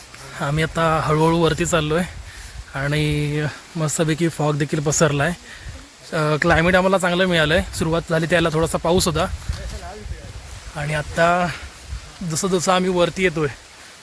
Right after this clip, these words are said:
तर, अ, तसं आम्हाला क्लायमेट देखील चांगला मिळतं आहे. अ, अजून आम्ही प्रॉपर जंगलामध्ये, अ, शिरलो नाही आहेत, अजून तिथून सुरुवात नाही झाली आहे, कारण हा इकडे पहिला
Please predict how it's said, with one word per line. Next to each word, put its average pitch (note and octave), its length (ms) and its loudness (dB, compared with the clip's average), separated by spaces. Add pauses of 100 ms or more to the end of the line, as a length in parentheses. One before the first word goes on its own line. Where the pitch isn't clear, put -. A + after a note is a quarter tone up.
(120)
तर, E3 160 -2
अ, E3 540 0
तसं E3+ 160 -2
आम्हाला F3 260 2
क्लायमेट E3+ 420 0
देखील E3+ 240 -2
चांगला E3+ 320 -2
मिळतं D#3+ 300 -4
आहे. F#3+ 120 -6 (500)
अ, D#3 360 -2
अजून G3+ 540 2
आम्ही E3+ 220 2
प्रॉपर F#3 360 0
जंगलामध्ये, F3+ 520 2 (580)
अ, D#3+ 400 2
शिरलो F#3 340 2
नाही F3+ 220 4
आहेत, F#3+ 140 2
अजून E3+ 280 -4
तिथून F#3+ 160 -2
सुरुवात F#3 280 2
नाही G3 100 4
झाली D#3+ 180 0
आहे, F#3+ 80 -2 (580)
कारण F#3 180 -2
हा F3+ 200 -2
इकडे F3+ 200 0
पहिला F#3+ 400 4